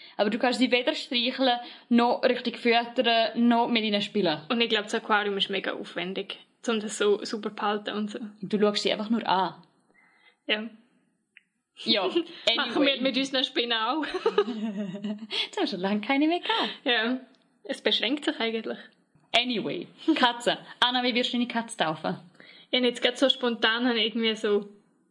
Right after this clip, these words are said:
Speaker 2: keine Ahnung, Snoopy <laughs> gedacht.
Speaker 1: Snoopy? Ist Snoopy nicht ein Hund?
Speaker 2: Ja, aber ich weiss nicht, irgendwie ist mir das grad eingefallen. Oder, ähm, der Hund von einer Kollegin von mir heisst Picasso und das finde ich auch recht cool.
Speaker 1: Oh ja.
Speaker 2: Aber so für einen Hund, ich weiss nicht, ob es für eine Katze auch würde gehen,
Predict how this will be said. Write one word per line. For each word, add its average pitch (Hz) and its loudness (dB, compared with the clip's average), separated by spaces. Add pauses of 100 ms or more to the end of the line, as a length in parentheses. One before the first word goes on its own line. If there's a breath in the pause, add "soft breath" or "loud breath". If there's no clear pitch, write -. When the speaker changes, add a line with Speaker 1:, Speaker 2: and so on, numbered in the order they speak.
(300)
Speaker 2:
keine 214 -2
Ahnung, 214 -4 (380)
Snoopy 294 2
<laughs> 302 2
gedacht. 381 2
Speaker 1:
Snoopy? 392 2
Ist - -6
Snoopy 233 2
nicht 185 0
ein 254 4
Hund? 190 2
Speaker 2:
Ja, 269 4
aber 277 4
ich 277 0
weiss 269 2
nicht, 262 0
irgendwie 269 4
ist 269 0
mir 262 0
das 254 0
grad 233 2
eingefallen. 226 0 (260 loud breath)
Oder, 269 4 (520 loud breath)
ähm, 220 2 (160)
der 233 4
Hund 277 6
von 254 2
einer 240 2
Kollegin 240 2
von 262 -4
mir 233 -2
heisst 214 -2
Picasso 202 -2
und 233 -4
das 247 2
finde 220 2
ich - 0
auch 214 0
recht 214 -4 (100)
cool. 190 -2 (560)
Speaker 1:
Oh 370 2
ja. 208 2
Speaker 2:
Aber 262 2
so 247 4
für - -4
einen 226 -2
Hund, 226 2
ich 214 6
weiss 220 4
nicht, 226 0
ob 220 0
es - -10
für 226 -4
eine 220 -2
Katze - -6
auch 220 -2
würde 262 4
gehen, 269 2